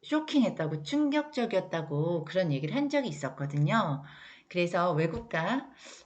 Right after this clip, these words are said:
어, 이제 저희 나라랑 그런 문화 차이는 있다는 거. 어, 네. 그래서 그들은 티슈, 그리고 냅킨 이렇게 다 단어를 구분해서 쓰거든요.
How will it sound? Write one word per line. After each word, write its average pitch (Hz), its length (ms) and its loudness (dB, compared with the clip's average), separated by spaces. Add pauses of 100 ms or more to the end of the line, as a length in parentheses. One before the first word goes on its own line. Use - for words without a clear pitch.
(260)
어, 143 300 2
이제 143 100 -2
저희 196 240 0
나라랑 165 500 0
그런 185 720 0
문화 196 260 0
차이는 226 600 0 (240)
있다는 175 480 0
거. 131 280 -2 (440)
어, 139 400 0
네. 143 360 0 (160)
그래서 240 280 2
그들은 196 640 0 (460)
티슈, 151 580 -2 (340)
그리고 170 300 -4 (100)
냅킨 160 680 -4 (220)
이렇게 208 360 -4
다 175 120 -6
단어를 175 800 -2
구분해서 240 540 0
쓰거든요. 147 1000 0